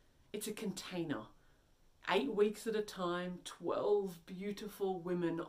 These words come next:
only. Small group work. Every week we will connect for a discourse online, and then we'll have group coaching sessions, and you will have a turn at least twice in that eight-week period where you get so-, some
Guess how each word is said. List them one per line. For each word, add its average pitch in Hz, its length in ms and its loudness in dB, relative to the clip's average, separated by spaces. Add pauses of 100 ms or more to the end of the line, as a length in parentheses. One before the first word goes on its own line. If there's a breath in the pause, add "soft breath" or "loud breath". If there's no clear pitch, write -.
(160)
only. 170 640 4 (480 loud breath)
Small 226 640 8
group 190 400 2
work. 131 440 0
Every 233 380 2
week 208 400 6
we 202 100 4
will 170 140 4
connect 185 480 -2
for 180 160 0
a - 80 0
discourse 185 600 -2
online, 156 640 0 (500 loud breath)
and 208 140 2
then 240 120 8
we'll 254 120 6
have 233 200 0
group 202 320 4
coaching 175 400 0
sessions, 139 560 -2
and 196 220 0
you 214 180 2
will 233 200 0
have 214 200 6
a 220 60 6
turn 170 540 2 (200 loud breath)
at 220 160 0
least 254 260 2
twice 269 720 8 (300 loud breath)
in 226 160 2
that 220 260 4
eight-week 196 340 4
period 175 380 0
where 175 120 4
you 175 180 -2
get 208 240 4
so-, - 180 -2
some 254 460 8